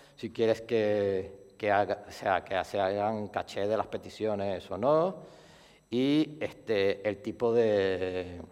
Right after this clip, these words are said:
de, de billing, de cómo cobran, si quiere ser por sesión o por teselas, o por carga de teselas, ¿no? Eso, dependiendo de los casos, este, os interesa más una u otra,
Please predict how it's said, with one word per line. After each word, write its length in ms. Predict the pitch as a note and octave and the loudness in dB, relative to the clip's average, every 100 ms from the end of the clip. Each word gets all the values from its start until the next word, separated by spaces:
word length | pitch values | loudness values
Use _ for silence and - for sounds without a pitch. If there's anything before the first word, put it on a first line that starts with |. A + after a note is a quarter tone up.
| - _ _ _ - | -20 _ _ _ -8
de, 360 | F#2 F2 E2+ | -4 -4 -4
de 140 | E2 E2 | -4 -4
billing, 520 | A2 A#2 A#2+ C3 A2+ | -2 -2 0 -2 -2
de 360 | F#2+ F2 F2 - | -2 -4 -6 -8
cómo 300 | F#2 F2+ F2+ | -8 -8 0
cobran, 420 | G#2+ A2+ B2 D#3 - | 2 4 2 0 -12
si 180 | - F#2+ | -14 -10
quiere 160 | G2+ G2 | -8 -4
ser 180 | A2 | -4
por 140 | A#2+ G#2 | -4 -6
sesión 520 | F2+ - C3+ D3+ D#3 | -8 0 4 4 4
o 160 | G#2+ - | -2 -2
por 260 | F#2+ F#2 - | -2 -2 -6
teselas, 960 | - G2 F#2+ G2+ G2+ G2+ F#2+ - - | -8 -4 2 4 6 6 4 0 -10
o 80 | G#2 | -10
por 200 | F2 F#2 | -8 -6
carga 280 | - G2+ G#2+ | -2 0 2
de 120 | G#2+ | 0
teselas, 420 | - - E2+ D2 - | -4 -8 -8 -8 -8
¿no? 180 | F#2+ G2+ | -4 -4
Eso, 220 | - G2+ - - - - | -2 -6 -6 -20 -18 -8
dependiendo 340 | G2+ F#2+ G#2 | -6 -4 0
de 40 | A2+ | 0
los 160 | G#2+ - | 0 0
casos, 560 | G2+ - A2+ G#2 - - - | 0 2 -2 -2 -6 -16 -10
este, 800 | F#2 - - E2+ E2+ D#2 D2+ - - _ _ _ - | -10 -10 -6 -4 -2 -4 -8 -14 -20 _ _ _ -10
os 140 | - | -8
interesa 380 | - F#2 F#2+ G#2+ | -6 -6 -2 0
más 280 | A2 A2+ - - - | 2 0 -6 -14 -6
una 360 | A#2+ G#2+ G#2+ - F2 | -2 0 -2 -4 -2
u 60 | |
otra, 440 | A#2 - D3+ D#3 | 0 4 2 2